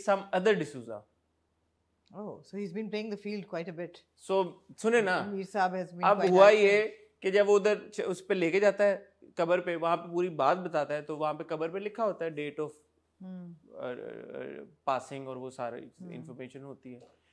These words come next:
Speaker 1: तो
Speaker 2: अमूमन कब्रों पे लिखा होता है।
Speaker 1: लिखा होता है ना, इस
Speaker 2: जी।
Speaker 1: पे कब्र पे भी लिखा हुआ था। तो उन्नीस सौ तिरानवे में ये चुरा-, पचानवे में,
Speaker 2: हम्म।
Speaker 1: मैंने आपको कहा था नाइंटीज़।
Speaker 2: हम्म।
Speaker 1: पचानवे में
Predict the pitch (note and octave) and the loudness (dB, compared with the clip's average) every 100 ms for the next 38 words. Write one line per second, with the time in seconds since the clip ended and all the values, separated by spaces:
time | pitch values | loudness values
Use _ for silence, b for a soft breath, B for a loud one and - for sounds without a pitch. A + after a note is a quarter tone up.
0 | b D#3+ F#3 A#3 A#3+ B3+ A#3+ F3+ F#3 F3+ | b -10 -4 -4 -2 -4 -6 -6 -8 -10
1 | D3+ F3 C3 - A2+ D3 D#3 E3+ D3 B2 | -14 -14 -14 -16 -16 -14 -10 -8 -8 -8
2 | E3+ E3 D#3+ E3+ E3 D#3 D3 C#3 C#3+ B2 | -10 -10 -8 -8 -6 -8 -8 -12 -14 -16
3 | - A#2+ - - A#2 _ _ _ - D3+ | -16 -16 -16 -20 -20 _ _ _ -14 -12
4 | D#3+ C#3+ D#3 D#3 D#3 C#3+ C3+ C3+ C3 B2 | -10 -10 -10 -12 -10 -8 -8 -12 -14 -16
5 | A#2 _ _ _ _ C3+ B2+ D3 C3+ - | -18 _ _ _ _ -18 -12 -10 -10 -12
6 | - D3+ C#3 C3+ C3 A#2+ G3 F3 E3 _ | -10 -8 -8 -12 -14 -16 -14 -14 -18 _
7 | - C#3+ C3+ C3+ D3+ D#3+ C3 B2 B2 A#2 | -14 -10 -10 -10 -10 -10 -12 -14 -18 -20
8 | _ F3 E3+ E3 D#3 D#3 D#3 D3+ D#3 E3+ | _ -20 -20 -20 -20 -12 -8 -8 -6 -8
9 | E3 D#3 D#3 | -8 -12 -14